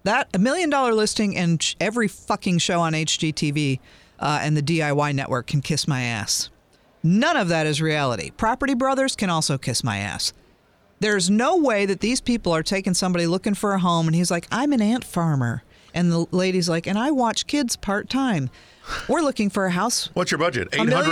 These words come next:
Speaker 2: hundred thousand dollars.
Speaker 1: What
Speaker 2: Jesus,
Speaker 1: the
Speaker 2: yeah.
Speaker 1: fuck? Get outta here.
Speaker 2: Yeah.
Speaker 1: I c-, it's not realistic. So you have set all these expectations for people that aren't real.
Speaker 2: Yeah.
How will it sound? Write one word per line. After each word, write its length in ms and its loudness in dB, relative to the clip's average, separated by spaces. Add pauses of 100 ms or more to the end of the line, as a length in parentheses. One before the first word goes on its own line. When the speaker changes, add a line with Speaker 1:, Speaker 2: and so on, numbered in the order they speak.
Speaker 2:
hundred 60 0
thousand 480 2
dollars. 460 0
Speaker 1:
What 200 4
Speaker 2:
Jesus, 140 0
Speaker 1:
the 80 2
Speaker 2:
yeah. 100 0
Speaker 1:
fuck? 220 0
Get 120 0 (180)
outta 120 2
here. 320 0 (120)
Speaker 2:
Yeah. 240 -4 (480)
Speaker 1:
I 200 -2
c-, 160 -4
it's 180 -2
not 300 0 (160)
realistic. 680 0
So 160 0
you 300 0
have 160 0
set 280 0
all 160 2
these 220 2
expectations 800 0
for 120 -4
people 300 0
that 140 2
aren't 240 0
real. 500 0 (120)
Speaker 2:
Yeah. 260 -2